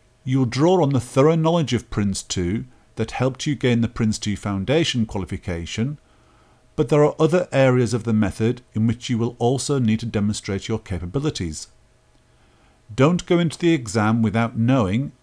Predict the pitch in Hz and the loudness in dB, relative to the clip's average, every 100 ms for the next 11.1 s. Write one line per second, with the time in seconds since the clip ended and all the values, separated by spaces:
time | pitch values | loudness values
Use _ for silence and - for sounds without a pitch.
0 | - 117 143 151 143 131 117 110 113 - | -4 0 0 0 2 2 2 -2 -6 -4
1 | 170 175 156 104 90 117 127 _ 127 135 | -2 0 -2 -2 -2 -2 -6 _ -2 -2
2 | - 131 135 156 - 113 - - 117 117 | 0 -2 -2 -4 -4 -8 -8 -4 -4 -4
3 | - 95 - 101 92 - 110 - 107 87 | -8 -12 -6 -6 -6 -4 -4 -2 -4 -2
4 | 90 82 117 135 - - _ _ - 107 | -6 -6 -4 -4 -6 -16 _ _ -8 -6
5 | 85 87 110 123 - - 110 131 135 147 | -4 -2 -2 -4 -8 -6 -4 -4 -2 -2
6 | - - - - _ _ _ _ _ _ | -2 -6 -8 -8 _ _ _ _ _ _
7 | _ _ _ _ - 113 135 - 170 175 | _ _ _ _ -4 0 0 0 0 0
8 | 180 175 156 117 113 117 107 120 98 - | 0 0 0 0 0 -2 -4 -4 -6 -2
9 | 165 175 123 113 - 95 92 95 120 - | 0 0 0 -2 -2 -6 -4 -4 -6 -6
10 | 120 135 127 143 123 - 147 - 95 85 | -4 -2 -2 -4 -6 -4 -4 -4 -8 -8